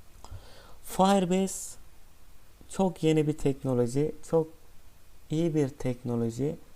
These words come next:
Bizim web servisi yazmadaki zahmeti göreceksiniz. Yani derse eğitim setini alırsanız web servisi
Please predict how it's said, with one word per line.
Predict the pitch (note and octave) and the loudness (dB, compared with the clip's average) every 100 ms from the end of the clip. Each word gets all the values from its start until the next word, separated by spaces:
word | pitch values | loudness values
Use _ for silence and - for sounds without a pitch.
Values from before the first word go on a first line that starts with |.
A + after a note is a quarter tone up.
| - - - - | -20 -20 -10 -4
Bizim | D#3+ F3 F3 | -2 0 -2
web | C#3+ D#3+ F3 | -2 2 2
servisi | - - - D3+ C3+ C#3 C3+ - B2+ - - - - - | 0 -8 -2 0 2 0 -2 -2 -4 -4 -16 -20 -20 -4
yazmadaki | D3 E3 D3 C#3+ C3+ B2 A#2+ - A#2 | 2 4 4 2 0 0 -4 -6 -8
zahmeti | - - D3 D3 C3+ C3 A#2+ D#3 G3 - - - - - - - | -8 -4 -2 0 0 0 2 0 0 -8 -14 -14 -14 -14 -10 0
göreceksiniz. | B2 C3+ C3+ E3+ F3 B2+ A#2+ | 2 2 2 0 0 -2 0
Yani | C3 B2+ A#2 | 0 -2 0
derse | C3 C3+ - D#3+ D#3+ - - - | 0 0 -2 -2 -4 -12 -12 -4
eğitim | D3 D3 D3+ | -2 0 0
setini | D3+ D3+ D3+ | 2 2 2
alırsanız | E3 G3 - D3 | 0 0 0 0
web | B2 D3+ E3 | 2 2 2
servisi | - D3 C#3 C#3 G#3 | 2 2 2 0 -2